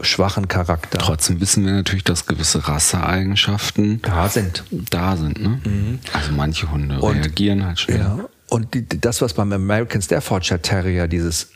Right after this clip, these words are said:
Speaker 1: dieses Aggressive, was man früher da reingezüchtet hatte, ne, über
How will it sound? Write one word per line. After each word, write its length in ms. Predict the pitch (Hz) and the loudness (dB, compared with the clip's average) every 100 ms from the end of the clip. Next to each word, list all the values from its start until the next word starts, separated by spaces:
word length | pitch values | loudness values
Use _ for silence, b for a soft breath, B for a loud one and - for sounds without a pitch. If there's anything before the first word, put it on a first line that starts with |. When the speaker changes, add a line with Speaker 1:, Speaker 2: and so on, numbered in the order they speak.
| _ - | _ -6
Speaker 1:
dieses 240 | 95 - | -2 -2
Aggressive, 640 | - - 90 - 143 113 | -2 -2 0 0 2 2
was 180 | 85 82 | 0 0
man 140 | 85 82 | -2 -2
früher 580 | - 107 104 87 82 - | 0 2 2 2 0 -2
da 140 | 85 | -2
reingezüchtet 880 | 82 87 107 101 - - 85 80 78 | 0 0 0 -2 -2 -2 -2 -2 -2
hatte, 240 | 78 76 85 | -2 -2 -2
ne, 100 | 92 | -2
über 400 | 85 85 82 | 0 0 -2